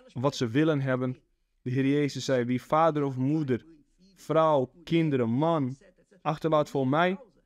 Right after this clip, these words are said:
omwille van mij, zal honderdvoudig meer ontvangen hetgeen wat hij op het altaar heeft gegeven." Meer huizen,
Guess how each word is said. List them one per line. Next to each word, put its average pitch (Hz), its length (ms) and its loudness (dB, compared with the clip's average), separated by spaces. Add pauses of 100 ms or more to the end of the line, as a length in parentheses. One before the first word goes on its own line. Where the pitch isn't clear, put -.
(480)
omwille 143 380 0
van 127 180 -2
mij, 175 320 0 (800)
zal 156 500 2 (1800)
honderdvoudig 156 1040 0
meer 143 360 -2 (1080)
ontvangen 143 600 -2 (800)
hetgeen 139 420 -2
wat 131 120 0
hij 135 100 0
op 123 100 -2
het 135 100 -6
altaar 117 260 0
heeft 117 140 -2
gegeven." 101 400 -6 (180)
Meer 127 360 0
huizen, 123 640 0